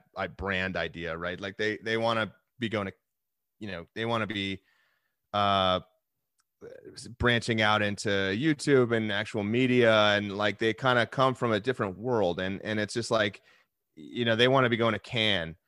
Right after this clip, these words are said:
and not Cannes Lion, the ad, uh, the ad, uh,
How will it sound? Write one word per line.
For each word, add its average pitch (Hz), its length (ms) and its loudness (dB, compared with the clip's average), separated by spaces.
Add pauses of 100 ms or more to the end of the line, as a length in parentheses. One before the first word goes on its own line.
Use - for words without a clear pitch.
(220)
and 107 140 -2
not 123 300 6 (200)
Cannes 110 340 0
Lion, 110 360 2
the 98 140 -4
ad, 107 540 2
uh, 95 500 2
the 101 180 -4
ad, 107 420 2
uh, 92 420 0